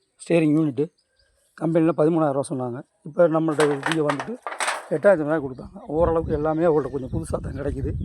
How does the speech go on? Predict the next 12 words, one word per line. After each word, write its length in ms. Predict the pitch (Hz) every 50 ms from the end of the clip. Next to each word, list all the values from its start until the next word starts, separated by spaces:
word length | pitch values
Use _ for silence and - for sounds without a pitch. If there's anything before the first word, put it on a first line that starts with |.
| - - - - - - - - - - - - - -
அதுக்கப்புறம் 400 | 175 156 151 160 165 - 185 190
எல்லாம் 220 | 170 160 170 180
செட் 220 | 165 170 170 131 -
பண்ணி, 240 | - 170 180 214 208
வண்டியெல்லாம் 380 | 151 151 165 160 165 160 156
நாங்களே 320 | 151 147 147 156 160 156 165
ஆல்ட்ரேஷன் 420 | 156 151 151 147 143 135 160 143
பண்ணி, 300 | 123 127 139 147 156 170
இந்த 180 | 185 170 139 127
டியூப் 220 | - 165 151 135 151
டியூப்லாம் 240 | 143 131 165 143 139
எடுத்தோம். 320 | 139 151 - - 226 -